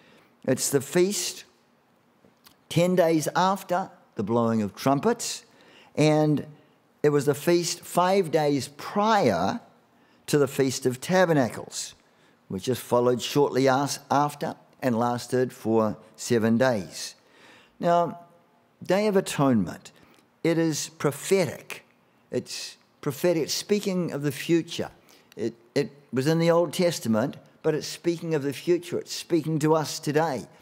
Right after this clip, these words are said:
It's speaking of the church. And it speaks of the cleansing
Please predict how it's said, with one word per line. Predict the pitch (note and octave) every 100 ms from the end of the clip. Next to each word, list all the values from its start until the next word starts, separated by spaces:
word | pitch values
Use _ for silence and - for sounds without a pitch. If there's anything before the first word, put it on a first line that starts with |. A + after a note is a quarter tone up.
| - _
It's | G2+ -
speaking | - D3 C#3+ D3
of | C3
the | C3+
church. | - - F3+ A2 - - - - - - - - -
And | E3+
it | D#3+
speaks | - F3+ F3+ F3 -
of | - C3+ A2+
the | B2
cleansing | - - F3 F#3+ F3 D3+ G#2+ F2